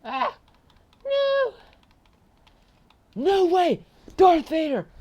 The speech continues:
What is the matter with you, dude? You just left me for dead. That is poop. That is such poop. Crappy,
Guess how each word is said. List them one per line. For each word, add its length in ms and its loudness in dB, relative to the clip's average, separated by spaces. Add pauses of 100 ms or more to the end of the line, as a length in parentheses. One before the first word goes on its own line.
(420)
What 420 -4
is 180 -8
the 80 -14
matter 340 -10
with 220 -12
you, 160 -14
dude? 440 -12 (1040)
You 260 -8
just 200 -10
left 240 -4
me 200 -12
for 100 -16
dead. 420 -12 (2250)
That 260 -12
is 100 -18
poop. 380 -20
That 160 -18
is 120 -20
such 400 -20
poop. 240 -20 (1000)
Crappy, 560 -20